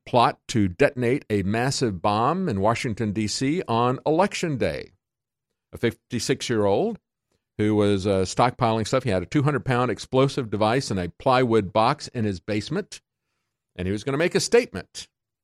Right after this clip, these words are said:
about the election and do exactly what Hillary Clinton and Cory Booker and Eric Holder want them to do. As a matter of fact, Eric Holder was out there saying, uh,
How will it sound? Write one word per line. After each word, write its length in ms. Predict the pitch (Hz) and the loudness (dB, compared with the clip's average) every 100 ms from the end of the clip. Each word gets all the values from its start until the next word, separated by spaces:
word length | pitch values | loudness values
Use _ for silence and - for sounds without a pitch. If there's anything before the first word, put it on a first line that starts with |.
| _ _ _ _ - | _ _ _ _ -8
about 540 | 98 90 104 101 98 | -4 0 0 0 0
the 120 | 120 127 | 2 4
election 400 | 196 - - - _ _ _ _ _ _ _ _ _ | 4 2 -4 -14 _ _ _ _ _ _ _ _ _
and 160 | 82 87 | -8 -4
do 160 | 110 | 0
exactly 580 | 107 104 101 151 - 190 | 0 0 2 2 4 4
what 180 | 170 165 | 6 6
Hillary 340 | 156 185 175 | 6 4 2
Clinton 640 | 165 170 175 196 202 202 165 | 2 0 2 0 0 -2 -2
and 560 | 110 104 101 101 95 95 _ _ _ _ - | -2 0 0 0 -4 -6 _ _ _ _ 2
Cory 220 | 165 165 | 4 4
Booker 460 | 113 175 196 196 - | 4 4 4 2 2
and 280 | 135 131 - - | 2 0 -4 -2
Eric 320 | 151 180 196 | 4 4 2
Holder 500 | - 208 123 82 71 _ _ _ _ _ _ _ _ _ | 2 4 4 2 -4 _ _ _ _ _ _ _ _ _
want 200 | 151 151 | 2 4
them 160 | 131 92 | 2 0
to 60 | 90 | -2
do. 300 | 85 57 - _ _ _ _ _ _ _ _ - - | -4 -6 -12 _ _ _ _ _ _ _ _ -20 -16
As 60 | 110 | -6
a 20 | |
matter 140 | 117 104 | -4 0
of 60 | |
fact, 240 | 127 120 131 | 0 2 2
Eric 200 | 120 127 | 2 4
Holder 280 | 139 107 | 2 4
was 180 | 98 98 | 2 2
out 160 | 110 95 | 2 2
there 140 | 107 | 0
saying, 340 | 101 110 101 98 | 2 0 0 0
uh, 240 | 95 | -2